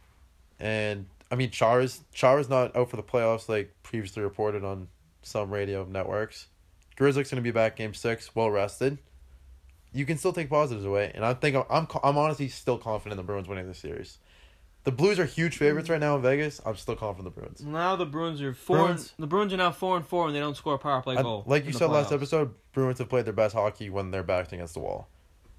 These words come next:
Speaker 1: This whole, this team historically, their entire run, the last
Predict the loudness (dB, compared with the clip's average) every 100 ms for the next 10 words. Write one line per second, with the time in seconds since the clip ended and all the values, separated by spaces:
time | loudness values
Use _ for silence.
0 | -20 _ _ -20 -20 _ -4 -2 2 6
1 | 6 4 0 0 0 0 0 2 2 2
2 | -2 -2 -4 2 4 4 4 2 2 -4
3 | -14 -2 2 2 2